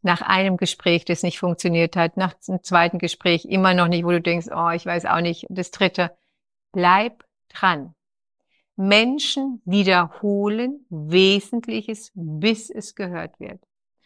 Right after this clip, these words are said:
Und jetzt schwinge ich gerade schon so ein bisschen in so eine Gesprächstechnik ein. Das ist die, das ist das aktive Zuhören.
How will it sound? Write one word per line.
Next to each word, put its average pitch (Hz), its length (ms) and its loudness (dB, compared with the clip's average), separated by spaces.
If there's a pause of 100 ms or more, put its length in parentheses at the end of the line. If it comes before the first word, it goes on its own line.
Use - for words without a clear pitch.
(220)
Und 196 160 2
jetzt 233 240 0
schwinge 220 300 0
ich 240 120 -4
gerade 185 320 4
schon 214 200 0
so 196 60 0
ein 180 140 0
bisschen 208 320 -4
in 196 100 -2
so 175 100 -2
eine 175 140 -2
Gesprächstechnik - 1800 -2
ein. 233 280 0
Das 226 160 -4
ist - 220 -4
die, 165 260 2 (460)
das - 200 0
ist - 340 -2
das 165 280 2 (160)
aktive 190 960 -2
Zuhören. 190 720 0